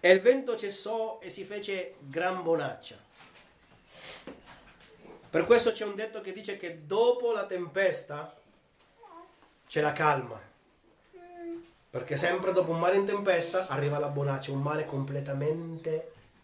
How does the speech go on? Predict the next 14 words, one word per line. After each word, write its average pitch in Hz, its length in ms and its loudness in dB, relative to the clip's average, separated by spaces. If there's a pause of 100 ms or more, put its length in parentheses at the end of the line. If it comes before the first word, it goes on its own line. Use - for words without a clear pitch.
(240)
piatto. 131 840 -8 (960)
Amen? 165 480 2 (2000)
Poi 202 160 4
disse 220 320 4
loro: 156 400 0 (1200)
"Perché - 320 6
siete 220 360 -2
così 180 340 -4
paurosi?" 143 760 -4 (1120)
Chiesa, 185 560 2
perché 160 440 -4
siete 226 460 0
così 190 420 -2 (200)
paurosi? 185 1160 2